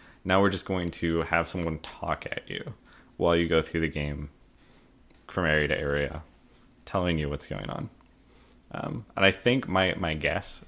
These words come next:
is the reason they did this is because they realized that at the end of the game,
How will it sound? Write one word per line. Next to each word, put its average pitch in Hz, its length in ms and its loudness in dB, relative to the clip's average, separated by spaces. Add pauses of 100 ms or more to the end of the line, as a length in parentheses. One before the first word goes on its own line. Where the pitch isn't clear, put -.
is 104 260 -4
the 85 80 -4
reason 85 240 -2
they 76 100 -4
did 78 160 -4
this 104 260 -4
is 80 120 -8
because - 500 -6 (420)
they 87 120 0
realized 87 460 2
that - 140 0
at 85 140 -6
the 87 120 -6
end 90 160 -2
of 85 80 -2
the 80 100 -4
game, 80 480 -2